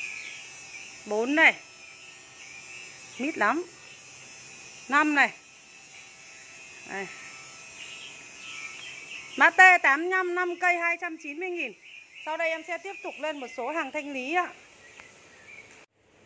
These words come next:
Và đây là cái lô đai châu mít, lá mít xếp nha các bác nhá. Đẹp lắm, đẹp long lanh luôn. Hàng lá mít xếp này các bác này.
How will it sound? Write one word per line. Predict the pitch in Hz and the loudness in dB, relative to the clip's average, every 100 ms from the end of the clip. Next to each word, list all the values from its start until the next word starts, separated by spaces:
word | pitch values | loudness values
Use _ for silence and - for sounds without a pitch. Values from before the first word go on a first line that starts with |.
| - _ - - - - | -20 _ -20 -20 -20 -2
Và | 233 240 | 4 8
đây | 294 | 8
là | 262 | 6
cái | 247 277 | 2 -2
lô | 302 285 277 277 | -2 0 0 0
đai | 269 277 | 2 2
châu | 277 294 285 | 2 -4 -4
mít, | 262 349 - | -6 -10 -10
lá | 247 254 262 | -2 0 0
mít | 330 359 | -2 -6
xếp | - 392 | 0 0
nha | 370 | 0
các | 349 | -8
bác | 349 370 | -8 -4
nhá. | 392 427 - - _ _ _ _ _ | -4 -4 -6 -20 _ _ _ _ _
Đẹp | 233 262 247 | -4 -4 -4
lắm, | 240 269 392 381 226 | -4 -4 -6 -10 -6
đẹp | 277 - | -6 -2
long | 311 330 | -2 0
lanh | 339 339 330 | 0 0 0
luôn. | 339 311 - _ _ - | 0 -2 -6 _ _ -4
Hàng | 262 247 | -2 0
lá | 247 262 | 2 0
mít | 330 392 | -2 -6
xếp | - 392 427 | 0 0 0
này | 277 | -4
các | 247 | -6
bác | 320 349 | -8 -4
này. | 294 | -6